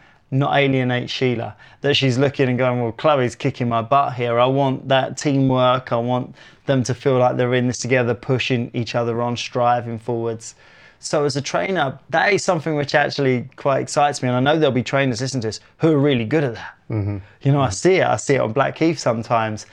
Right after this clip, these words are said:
Speaker 1: but that's somewhere I'm, I'm looking forward to, uh, like, trying to build up my, uh, toolkit.
Speaker 2: Yeah.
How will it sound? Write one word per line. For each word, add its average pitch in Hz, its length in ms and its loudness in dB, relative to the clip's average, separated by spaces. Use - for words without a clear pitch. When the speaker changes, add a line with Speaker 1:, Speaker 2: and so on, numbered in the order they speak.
Speaker 1:
but 151 100 -2
that's 160 220 2
somewhere 147 400 0
I'm, 143 240 -2
I'm 147 160 0
looking 143 260 -2
forward 139 380 2
to, 143 140 2
uh, - 20 -2
like, 143 200 0
trying 135 280 4
to 131 80 4
build 135 260 6
up 139 160 4
my, 139 340 2
uh, 135 140 0
toolkit. 175 600 -2
Speaker 2:
Yeah. 127 260 -4